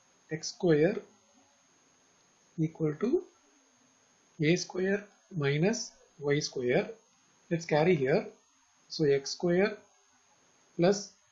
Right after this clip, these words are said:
y square equal to a square. This is a circle with center is origin. So center is zero, zero and radius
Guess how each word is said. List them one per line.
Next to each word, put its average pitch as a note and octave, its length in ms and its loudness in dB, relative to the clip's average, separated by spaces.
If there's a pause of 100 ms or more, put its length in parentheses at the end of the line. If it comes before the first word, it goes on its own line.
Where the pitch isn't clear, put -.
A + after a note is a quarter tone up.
(100)
y C#3+ 160 2
square F3 500 4 (400)
equal D#3 360 0
to - 260 -2 (180)
a D3 120 -2
square. B2 400 -4 (920)
This G#3+ 100 -4
is A3+ 40 2
a G#3 60 4
circle F#3 520 2 (680)
with E3 200 0 (340)
center E3 640 2 (440)
is G#3 160 0
origin. C3+ 440 0 (760)
So D#3+ 160 -6
center D#3+ 440 -2
is C4 260 -4 (460)
zero, E3+ 680 2 (640)
zero D3 440 0 (800)
and D3 320 -2 (360)
radius E3+ 560 2